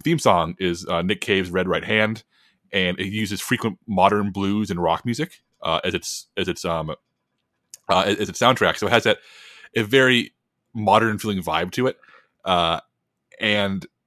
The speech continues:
by season two, I was hooked in a pretty big way, 'cause I don't know what,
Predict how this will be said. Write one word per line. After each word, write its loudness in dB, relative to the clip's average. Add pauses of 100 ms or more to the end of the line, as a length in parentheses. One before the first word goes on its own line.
(320)
by 6
season 0
two, -4
I 2
was 0
hooked -4 (280)
in -8
a -4
pretty -4
big -2
way, 4
'cause -10
I 2
don't 6
know 2
what, 0